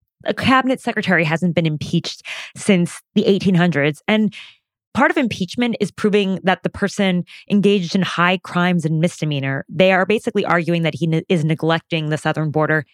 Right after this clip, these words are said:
It's going nowhere in the Senate, but I just figured you might wanna pay attention to it. It might be another shit show. And now back to the main show.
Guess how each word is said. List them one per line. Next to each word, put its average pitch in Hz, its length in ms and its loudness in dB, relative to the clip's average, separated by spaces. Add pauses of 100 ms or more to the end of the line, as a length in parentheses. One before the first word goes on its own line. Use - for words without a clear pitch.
It's 226 140 -4
going 262 380 2
nowhere 175 360 2
in 160 120 -4
the 160 80 -2
Senate, 165 340 -2 (100)
but 240 200 2 (100)
I 285 60 -4
just 415 180 -12
figured 339 400 -2
you 285 80 -6
might 302 140 0
wanna 247 140 2
pay 180 160 -2
attention 160 340 -4
to 175 80 0
it. 175 160 0
It - 100 0
might 185 220 2
be 185 200 0
another 156 380 2
shit - 240 -6
show. - 200 -4 (680)
And 170 120 4
now 202 360 4
back 160 180 0
to - 80 -10
the 165 80 -2
main 143 240 -4
show. 143 300 -2